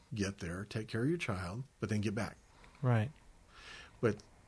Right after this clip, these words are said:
Speaker 1: also part of that mentoring is, okay, I'm an Eagle Scout. Part of the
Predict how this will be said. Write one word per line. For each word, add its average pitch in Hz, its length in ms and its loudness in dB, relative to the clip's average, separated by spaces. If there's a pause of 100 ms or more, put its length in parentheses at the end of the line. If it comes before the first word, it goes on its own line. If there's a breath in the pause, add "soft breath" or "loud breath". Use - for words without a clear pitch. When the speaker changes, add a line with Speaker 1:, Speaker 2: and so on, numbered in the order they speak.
(240)
Speaker 1:
also 139 320 2
part 120 320 0
of 104 60 0
that 104 160 -2
mentoring 120 580 4
is, 101 340 0
okay, 110 800 0 (420)
I'm 117 140 4
an 120 80 6
Eagle 110 180 4
Scout. 82 340 -2 (200)
Part 113 220 4
of 110 100 0
the 110 540 0